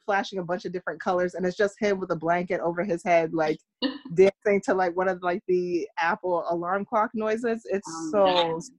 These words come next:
Speaker 1: so funny. I was like, "Why is this, why is this such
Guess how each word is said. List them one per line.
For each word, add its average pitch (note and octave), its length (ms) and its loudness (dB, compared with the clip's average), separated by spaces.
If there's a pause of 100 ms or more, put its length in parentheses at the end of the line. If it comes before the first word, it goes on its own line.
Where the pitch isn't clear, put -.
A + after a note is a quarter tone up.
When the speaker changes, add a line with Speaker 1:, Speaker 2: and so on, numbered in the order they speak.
Speaker 1:
so E3 340 0 (100)
funny. D3 480 -2
I E3+ 60 2
was G3 160 -2
like, F3 180 2
"Why G#3+ 280 2
is C#4+ 180 2
this, B3 260 -6 (800)
why B3 220 -4
is G4+ 140 -2
this E4 180 -4
such - 540 -2